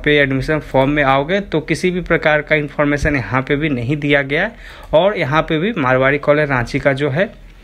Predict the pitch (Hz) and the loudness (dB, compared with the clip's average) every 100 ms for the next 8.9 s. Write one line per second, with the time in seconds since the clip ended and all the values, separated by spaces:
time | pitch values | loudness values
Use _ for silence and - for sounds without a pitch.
0 | - - 131 135 151 - 175 226 - - | -14 -2 -2 0 -4 -2 -2 -2 -8 -2
1 | 123 131 139 160 160 156 - 135 156 151 | -2 -2 -4 -4 -4 -2 -2 -2 -2 -2
2 | 151 143 139 147 170 170 151 156 156 - | 0 0 0 0 -4 -4 -2 -4 -6 -14
3 | - - - - - - - - 127 135 | -20 -20 -20 -20 -20 -20 -12 -4 0 0
4 | 135 147 131 135 151 143 135 139 147 147 | 0 -2 -2 -2 0 0 0 -4 -4 -4
5 | 135 143 - 151 160 175 135 131 127 139 | -2 -2 -2 -2 0 0 -2 -2 -4 -4
6 | 175 196 170 131 131 131 170 147 - 123 | -2 -2 0 0 -2 -4 -4 -4 0 0
7 | 113 147 156 151 165 165 139 123 147 131 | 0 -4 -2 -2 -2 0 -2 0 -2 -2
8 | 117 - 107 - 104 104 151 117 | -4 -6 -10 -6 -6 -2 -4 -4